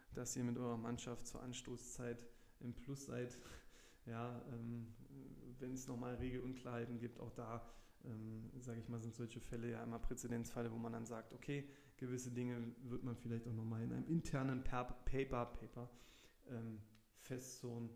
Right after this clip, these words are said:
und ja, dann auch mal online stellen, für ihn zur Verfügung stellen, dass man sich das vielleicht auch mal abspeichern kann. Da ist man auch dran, äh, und wie gesagt, man will ja auch immer besser werden, auch als Liga immer besser werden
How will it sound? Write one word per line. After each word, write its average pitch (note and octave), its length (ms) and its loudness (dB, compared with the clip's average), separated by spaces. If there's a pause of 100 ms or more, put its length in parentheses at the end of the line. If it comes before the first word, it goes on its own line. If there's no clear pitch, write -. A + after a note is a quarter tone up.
(600)
und A2 500 -4 (840)
ja, G#2 180 -4 (100)
dann A2 140 -4
auch G2+ 120 -4
mal A2+ 120 -4
online A2 300 -4
stellen, G#2+ 280 -6
für G#2+ 140 -2
ihn A2 120 -4
zur A2 160 -10
Verfügung A2 360 -2
stellen, A2 240 -4
dass G#2 140 -6
man A2 100 -6
sich G#2 120 -8
das - 120 -12
vielleicht G#2+ 220 -8
auch A2+ 80 -8
mal G#2 160 -6 (420)
abspeichern A2 540 -4
kann. G#2+ 240 -6 (380)
Da C3 120 6
ist C3+ 140 2
man C3 140 6
auch B2 160 2
dran, E3 420 4 (720)
äh, C3+ 40 4
und B2 460 2
wie A#2 80 -2
gesagt, A2 320 -4
man A2+ 160 -2
will A#2 120 2
ja A2+ 80 0
auch A2 160 -4
immer G#2+ 280 -2 (480)
besser A2+ 320 -4
werden, A2 220 -4
auch G2+ 120 -4
als A2 200 -8
Liga A#2 220 0
immer A2 160 -4
besser A2 360 -6
werden G#2+ 300 -6